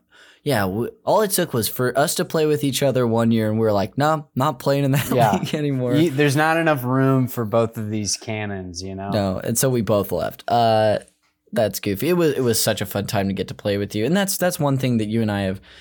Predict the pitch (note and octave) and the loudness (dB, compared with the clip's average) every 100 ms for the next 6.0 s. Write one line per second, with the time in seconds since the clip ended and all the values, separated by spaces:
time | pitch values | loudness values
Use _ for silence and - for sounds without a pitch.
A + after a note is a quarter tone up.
0 | - - B2 G#2+ G#2 G2 G#2+ G2+ F#2+ F2+ | -14 -2 0 0 0 0 0 -2 -2 -2
1 | F2+ - F#2+ F#2+ F#2+ F#2 G2 G2 F#2+ F#2 | -4 -8 -10 -8 -6 -6 -6 -6 -8 -6
2 | G#2 - F#3 C#3+ A2 G#2 F#2+ - - - | -10 -6 -4 -2 0 -2 -4 -6 -18 -20
3 | - - C#3 B2 F#2+ - F#2 - F2 D#2+ | -20 -4 0 2 0 -2 -4 -4 -4 -2
4 | A2+ C3 D#3 - B2+ B2 A#2 B2+ B2+ B2+ | -2 -2 -4 -4 -2 0 0 0 0 0
5 | G#2+ A2+ A#2 B2 A2+ G#2+ - A2 A2+ D3 | 2 0 0 -2 0 -2 -2 0 0 -2